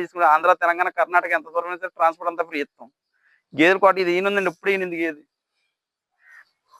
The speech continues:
ఇది చూడండి, దీని అడ్డర్ క్వాలిటీ చూడండి, రోజు మీద పన్నెండు లీటర్లు అవుద్దండి.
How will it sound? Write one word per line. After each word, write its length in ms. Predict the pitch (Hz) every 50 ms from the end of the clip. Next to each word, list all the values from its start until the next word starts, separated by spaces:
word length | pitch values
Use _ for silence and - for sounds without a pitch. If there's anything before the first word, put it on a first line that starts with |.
| _ _ -
ఇది 100 | 147 147 -
చూడండి, 220 | 170 185 208 214 - _ _ _ _ _ _ _ _ _ _ _ _ _ _ _ _ - - - - _
దీని 120 | - 147 147
అడ్డర్ 160 | 143 147 165
క్వాలిటీ 200 | 170 175 175 175 170
చూడండి, 180 | 165 165 151 156
రోజు 120 | 165 180 180 202
మీద 80 | 190 -
పన్నెండు 240 | 196 185 185 180 175 180
లీటర్లు 240 | 175 175 190 185 180
అవుద్దండి. 340 | 170 160 156 143 127 -